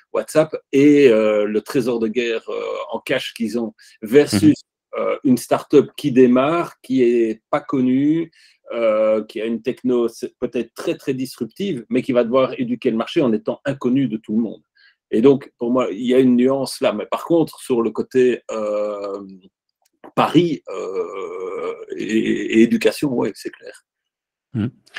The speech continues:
Speaker 1: Oui,
Speaker 2: Euh,
Speaker 1: une autre
Speaker 2: oui.
Speaker 1: époque, hein. <laughs>
Speaker 2: Oui, quand Meta a acheté Oculus, euh,
Speaker 1: Ah ouais.
Speaker 2: c'était, c'était, c'est, c'était un mouvement que pas grand monde a compris à l'époque, hein, ça, ça,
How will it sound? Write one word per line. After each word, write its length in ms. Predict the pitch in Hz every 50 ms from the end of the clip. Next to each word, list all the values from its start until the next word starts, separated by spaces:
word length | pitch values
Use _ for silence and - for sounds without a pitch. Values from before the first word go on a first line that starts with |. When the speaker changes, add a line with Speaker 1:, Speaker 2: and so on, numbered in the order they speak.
| - - - - _ - - -
Speaker 1:
Oui, 140 | 120 123 104
Speaker 2:
Euh, 440 | - 120 120 120 113 117 120 120 117 117 - -
Speaker 1:
une 100 | 131 139
autre 120 | 131 -
Speaker 2:
oui. 40 | -
Speaker 1:
époque, 220 | - - 104 - - - -
hein. 80 | - - _ - - - - _ _ _ _ _ _ _ _ _ -
<laughs> 720 | 143 - _ - 135 - - - 135 - _ _ - - _ _ _ -
Speaker 2:
Oui, 240 | - 143 135 120 110
quand 140 | - 123
Meta 320 | 120 117 110 - 139 135 120
a 40 | 110
acheté 200 | 101 - - 139
Oculus, 400 | 123 104 - 120 113 127 135 131 - -
euh, 420 | 107 101 101 101 98 98 101 98 98
Speaker 1:
Ah 260 | - _ - - 240
ouais. 140 | 233 226 220 _
Speaker 2:
c'était, 360 | _ - - 117 - 135 117 -
c'était, 400 | - 120 104 - 113 110 107 101
c'est, 200 | - - 104 - _ _ - - - -
c'était 260 | - 131 117 - 165
un 120 | 170 156
mouvement 300 | 139 135 131 147 190 214
que 120 | 208 - 104
pas 200 | - _ 220 160
grand 240 | - - - 139
monde 200 | 185 214 190 127
a 40 | 117
compris 380 | 113 - 151 175 - - 175 156
à 60 | 104
l'époque, 340 | 98 92 - 95 92 85 -
hein, 140 | 123 147 156
ça, 160 | - - 107
ça, 160 | - _